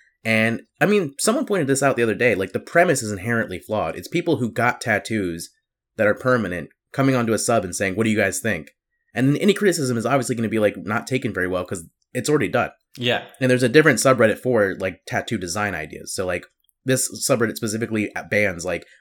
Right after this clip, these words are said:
Speaker 1: "I'm thinking of getting this tattoo. Can you guys give me critiques?" It's, "I got the tattoo. Here's what it looks like." Um, so in my other, in my actual account, I've, uh, I got some smoke from some other people because I pointed out that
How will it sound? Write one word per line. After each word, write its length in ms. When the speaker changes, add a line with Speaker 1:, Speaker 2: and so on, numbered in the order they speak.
Speaker 1:
"I'm 120
thinking 300
of 80
getting 180
this 140
tattoo. 440
Can 120
you 100
guys 140
give 120
me 80
critiques?" 440
It's, 160
"I 120
got 200
the 60
tattoo. 600
Here's 180
what 60
it 60
looks 160
like." 200
Um, 400
so 100
in 80
my 140
other, 220
in 120
my 120
actual 280
account, 380
I've, 160
uh, 240
I 60
got 200
some 160
smoke 360
from 160
some 120
other 160
people 240
because 280
I 40
pointed 320
out 160
that 240